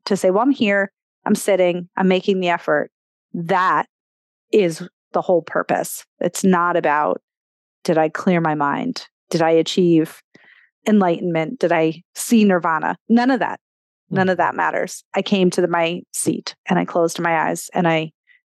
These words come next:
Speaker 1: turned inward for just a minute.
Speaker 2: And so empowering too, I would imagine.
Speaker 1: Yeah, oh, yeah, yeah, yeah.
Speaker 2: Yeah.
Speaker 1: Yeah, once you can,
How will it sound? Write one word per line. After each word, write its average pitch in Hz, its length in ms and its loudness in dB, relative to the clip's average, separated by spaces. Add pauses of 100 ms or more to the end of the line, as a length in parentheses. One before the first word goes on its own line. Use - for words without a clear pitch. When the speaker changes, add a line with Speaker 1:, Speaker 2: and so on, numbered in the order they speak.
(300)
Speaker 1:
turned 175 240 0
inward 151 340 -2
for - 120 -2
just - 240 -10
a 160 40 -2
minute. - 260 -2 (340)
Speaker 2:
And 226 160 2
so 233 120 0
empowering 156 580 -2
too, 135 200 -6
I 127 100 -6
would 127 100 -10
imagine. 127 600 -16
Speaker 1:
Yeah, 285 240 4
oh, - 20 4
yeah, 247 220 0
yeah, 247 120 2
yeah. 254 300 4
Speaker 2:
Yeah. 135 120 -14
Speaker 1:
Yeah, 233 160 2
once 269 340 0
you 466 160 4
can, 202 500 2